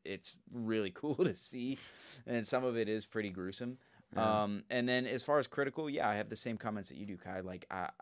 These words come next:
Speaker 1: it was, like, no character development. I, I really didn't care about the characters at all. I thought, like, the, uh, the dialogue was absolute garbage. It was more or less just comical to me, like,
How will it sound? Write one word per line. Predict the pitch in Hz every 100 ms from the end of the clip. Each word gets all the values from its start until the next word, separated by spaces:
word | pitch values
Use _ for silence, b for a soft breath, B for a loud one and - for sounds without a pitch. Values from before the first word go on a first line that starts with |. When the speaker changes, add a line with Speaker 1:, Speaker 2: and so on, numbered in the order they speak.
| - _ _ _ _ _ _ -
Speaker 1:
it | 113
was, | 110 107 98 - - - - 101
like, | 98 90
no | 98 98 110
character | 117 110 113
development. | 104 95 101 110 104 -
I, | 90 - -
I | 98 -
really | 117 127 120
didn't | 110
care | 104 107
about | 104 104
the | -
characters | 101 101 101 92
at |
all. | 92 92
I | 92
thought, | 98 95 98
like, | 92 - B B B B B 98
the, | 104 101 95 87
uh, | 92 80 67
the | 101
dialogue | 90 95 98 101 101
was | 90 85
absolute | 87 - 85
garbage. | 80 82 85 92 90 - -
It | 98
was | 95 92
more | 107 107
or |
less | 101 92
just | 95 90 - - _ _ -
comical | 98 98 92 92
to | 92
me, | 90 90
like, | 87